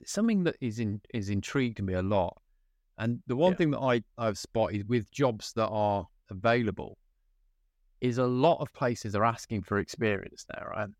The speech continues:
Speaker 1: "I need two years experience in, on the platform."
Speaker 2: Yeah. Yeah.
Speaker 1: You know, um,
Speaker 2: Yeah.
Speaker 1: if you think about,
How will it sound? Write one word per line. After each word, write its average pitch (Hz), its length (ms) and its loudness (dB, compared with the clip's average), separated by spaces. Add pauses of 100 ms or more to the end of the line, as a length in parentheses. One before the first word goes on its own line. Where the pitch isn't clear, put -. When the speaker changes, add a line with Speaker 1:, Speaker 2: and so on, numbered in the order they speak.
(140)
Speaker 1:
"I 110 100 -2
need 110 420 0
two 131 200 0
years 98 200 2
experience 87 500 -8
in, 90 140 -8
on 92 160 -4
the 82 60 -6
platform." 156 320 -2
Speaker 2:
Yeah. 151 100 6 (680)
Yeah. - 180 0 (180)
Speaker 1:
You 98 60 -6
know, 113 180 2 (640)
um, 120 340 2
Speaker 2:
Yeah. 226 140 2
Speaker 1:
if 131 100 -4
you 143 80 0
think 143 240 -2
about, 117 540 0